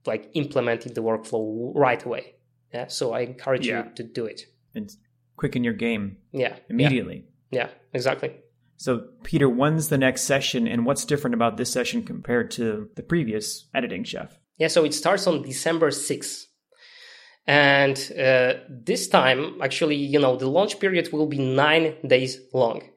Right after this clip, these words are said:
Speaker 1: So I'm closing the enrollment on December fifteenth. It will be open to some extent after that launch period, but under
Speaker 2: Mm-hmm.
Speaker 1: a little bit worse conditions. So I would still argue that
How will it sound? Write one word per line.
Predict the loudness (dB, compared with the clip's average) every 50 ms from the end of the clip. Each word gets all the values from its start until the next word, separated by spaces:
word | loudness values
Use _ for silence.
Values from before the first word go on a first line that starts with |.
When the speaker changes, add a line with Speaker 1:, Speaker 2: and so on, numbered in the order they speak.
| _ _ -10
Speaker 1:
So | -4 0 2 2 2 2 0 -4 -6 -4
I'm | -2 -2 -2 -2 -6
closing | -8 -4 -2 -2 -2 -2 -2 0
the | 2
enrollment | 4 4 4 4 6 4 4 4 2 0 -2 -4 -6 -8 -6 -2
on | -2 0 0 -2
December | -4 -4 -4 -2 -2 -2 -4
fifteenth. | -4 -4 -10 -12 -10 -6 -4 -2 -2 -2 -2 -6 -14 -20 -20 -20 -20 -20 -20 -20 -14 -8
It | -8 -4 2
will | 2 2 2 0
be | -4 -10 -4 2
open | 4 4 6 6 4 2 2 2
to | 0
some | 0 2 4 4 4 4
extent | 2 0 -2 -2 2 6 6 6 6 4 2 -4 -2 2
after | 2 2 2 2 2 0 2 2
that | 2 0 0 -2 -12
launch | -10 -4 0 2 2 2 0 -2 -6
period, | -6 -4 -2 -2 -2 -4 -4 -6 -12 -14 _ _ -10
but | -2 4 6 8 10 10 10 8 6 4
under | 4 4 6 8 8 8 8 8 6 4
Speaker 2:
Mm-hmm. | 2 -2 0 4
Speaker 1:
a | 6
little | 6 6 6 4
bit | 0 0 2
worse | 6 8 8 8 6
conditions. | 2 0 0 0 -2 -2 -2 -4 -4 -6
So | -6 -2 0 2 2 4
I | 4 2 2
would | 2 0 -2
still | -4 -2 2 4 4 4 4
argue | 6 4 4 4 4 0 0
that | 2 2 2 0 -2